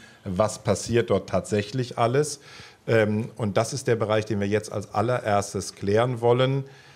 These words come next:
Ähm, ich bin allerdings auch der Meinung, dass die Unternehmen natürlich ein Recht auf eine rechtssichere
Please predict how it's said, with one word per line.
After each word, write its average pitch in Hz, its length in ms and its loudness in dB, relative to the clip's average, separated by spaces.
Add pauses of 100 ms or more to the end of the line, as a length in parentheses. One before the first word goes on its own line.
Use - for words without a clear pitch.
(420)
Ähm, 107 520 2 (320)
ich - 180 -10
bin 123 160 2
allerdings 120 300 0
auch 131 140 -2
der 117 120 2
Meinung, 104 360 0
dass 104 100 -2
die - 80 -10
Unternehmen 104 400 -4
natürlich 104 300 -6
ein 87 120 -8
Recht 107 400 0
auf 135 140 -2
eine 95 260 -2
rechtssichere 98 1040 0